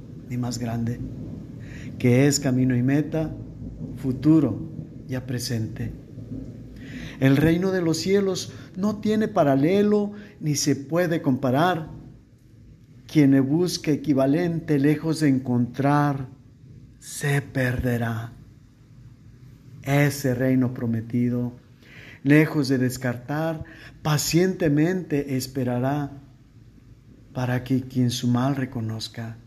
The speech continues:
su naturaleza pura pueda rescatar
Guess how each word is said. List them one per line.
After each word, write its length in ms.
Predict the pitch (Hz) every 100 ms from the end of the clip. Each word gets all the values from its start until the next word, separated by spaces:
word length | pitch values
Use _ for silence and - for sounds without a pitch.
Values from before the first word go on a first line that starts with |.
| - - - - - _ - - - -
su 200 | - -
naturaleza 800 | 117 113 127 123 127 135 135 120
pura 460 | 135 135 120 101 - -
pueda 240 | - 120 120
rescatar 840 | 113 - 117 - 127 131 123